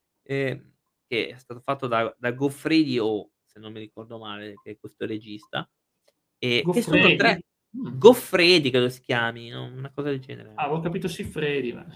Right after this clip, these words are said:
Speaker 1: No, no, non è Siffredi, quello è un altro ge-, quello è un altro,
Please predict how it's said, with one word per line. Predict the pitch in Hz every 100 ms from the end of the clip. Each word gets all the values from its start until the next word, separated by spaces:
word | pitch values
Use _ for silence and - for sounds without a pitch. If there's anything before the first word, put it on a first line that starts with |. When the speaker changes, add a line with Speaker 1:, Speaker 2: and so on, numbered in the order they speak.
| -
Speaker 1:
No, | 143 165 180 180 170
no, | 165 156
non |
è | 151
Siffredi, | 143 127 127 110
quello | - 151
è | 147
un |
altro | 143 135 131
ge-, | 127 -
quello | 147
è | 147
un |
altro, | 123 123 120 120 117 110 113